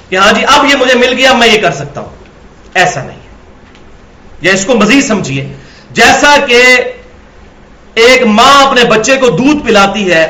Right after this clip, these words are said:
اس کے پاس یہ صلاحیت خود سے نہیں آتی کہ اس کے پستان میں دودھ آ جاتا ہے، یہ اللہ کی طرف سے ہوتا ہے، یہ اس کے اختیار میں نہیں ہوتا کہ جب چاہے تو دودھ آ جائے، کوئی صلاحیت نہیں ہوتی،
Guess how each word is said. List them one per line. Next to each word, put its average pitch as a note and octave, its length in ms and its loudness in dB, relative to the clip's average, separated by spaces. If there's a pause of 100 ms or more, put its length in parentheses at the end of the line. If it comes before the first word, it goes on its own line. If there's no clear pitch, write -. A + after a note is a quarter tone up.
اس C4+ 180 -6
کے C#4+ 180 -2
پاس C#4+ 320 2
یہ C4+ 140 0
صلاحیت G#3+ 560 -2
خود D#4+ 260 -2
سے C4 180 0
نہیں B3 220 2
آتی F3 300 0 (1000)
کہ A#3 100 -2
اس B3 200 2
کے C4+ 100 0
پستان B3 480 2
میں A#3+ 100 2
دودھ A#3 260 0
آ F3 180 2
جاتا C3 260 -4
ہے، - 80 -16 (120)
یہ E3+ 100 0
اللہ F3 220 0
کی F#3 60 -4
طرف C#3+ 220 -8
سے C#3 80 -12
ہوتا A2+ 200 -14
ہے، - 40 -20 (240)
یہ A3 100 -6
اس - 100 -6
کے B3+ 80 -6
اختیار A#3+ 340 0
میں A3 100 0
نہیں F#3+ 140 0
ہوتا - 200 -8 (720)
کہ F3+ 80 -4
جب B3+ 300 0
چاہے A#3 240 2
تو G#3+ 100 2
دودھ G3 200 0
آ E3 160 2
جائے، E3+ 140 -4 (960)
کوئی D#4+ 180 2
صلاحیت D4 520 2
نہیں C4+ 200 2
ہوتی، D#3 280 -2